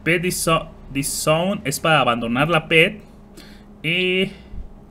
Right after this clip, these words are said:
y ya esos son todos los comandos que hay. Vamos a ver, N Pet Stats.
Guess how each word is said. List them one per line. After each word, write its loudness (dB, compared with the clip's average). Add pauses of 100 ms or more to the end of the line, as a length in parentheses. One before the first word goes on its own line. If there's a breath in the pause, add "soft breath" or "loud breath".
(460 loud breath)
y -2
ya 6
esos 2
son 6
todos 4
los 2
comandos 0
que 0
hay. 0 (600 loud breath)
Vamos 4
a 6
ver, 4 (100)
N 0 (540)
Pet 2 (1800 loud breath)
Stats. -4